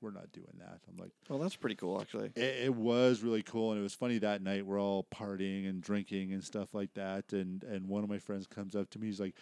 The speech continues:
Speaker 1: "Man, I'm sure glad we got you in the divorce." <laughs> And so
Speaker 2: <laughs> That's
Speaker 1: it,
Speaker 2: awesome.
Speaker 1: it made me feel pretty good. But yeah,
Speaker 2: Yeah.
Speaker 1: it's not the normal way to go. She was a
Speaker 2: No.
Speaker 1: pretty unhappy woman, though. Like, she picked fights with everybody. So, yeah, she, she,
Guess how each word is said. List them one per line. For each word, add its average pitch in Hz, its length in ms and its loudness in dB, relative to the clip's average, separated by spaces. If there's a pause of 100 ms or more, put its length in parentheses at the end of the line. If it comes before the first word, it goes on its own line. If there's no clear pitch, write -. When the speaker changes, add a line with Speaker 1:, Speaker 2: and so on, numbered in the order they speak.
(300)
Speaker 1:
"Man, 120 300 2
I'm 120 100 -4
sure 127 240 4
glad 117 300 4
we 107 60 0
got 110 280 2
you 113 240 2
in 110 80 0
the 107 80 0
divorce." 107 600 2
<laughs> 131 60 -2 (640)
And 135 320 4
so 117 260 4
Speaker 2:
<laughs> 101 40 2
That's 147 300 6
Speaker 1:
it, 127 40 8
Speaker 2:
awesome. 135 360 6
Speaker 1:
it 131 160 6
made 127 180 8
me 120 80 4
feel 107 240 2
pretty 98 300 0
good. 92 280 0
But 98 140 2
yeah, 123 120 4
Speaker 2:
Yeah. 143 40 4
Speaker 1:
it's 139 160 2
not 117 420 2
the 104 60 0
normal 98 880 0
way 98 160 0
to 87 100 -2
go. 82 220 -10
She 139 220 0
was 147 140 4
a 123 60 6
Speaker 2:
No. - 60 2
Speaker 1:
pretty 110 420 -2 (120)
unhappy 90 420 -6
woman, 92 380 -4
though. 123 140 -2
Like, 101 200 -2
she 104 100 -4
picked - 280 -6
fights 90 240 -6
with 85 120 -14 (280)
everybody. 95 1160 -6 (280)
So, 80 360 -4
yeah, 82 200 -6
she, 92 300 -4
she, 90 420 -8